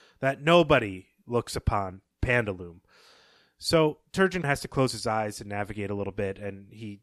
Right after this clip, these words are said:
goes into the center of the living room of the house, basically, while Pantaloon is hidden, and has a conversation with this unseen interlocutor. Turgeon tells Pantaloon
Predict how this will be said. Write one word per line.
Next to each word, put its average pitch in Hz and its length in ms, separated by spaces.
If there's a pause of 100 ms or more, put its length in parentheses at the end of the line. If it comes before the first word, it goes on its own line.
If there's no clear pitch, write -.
(160)
goes 131 320
into 131 220
the 113 140
center 123 380
of 110 540
the 107 380
living 147 280
room 139 220
of 123 80
the 113 80
house, 113 280
basically, 104 580
while 98 220
Pantaloon 98 580
is - 140
hidden, 143 380
and 120 340
has 120 240
a - 40
conversation 107 680
with 92 140
this 101 260
unseen 98 600 (120)
interlocutor. 95 840 (800)
Turgeon 226 400
tells 160 360
Pantaloon 120 800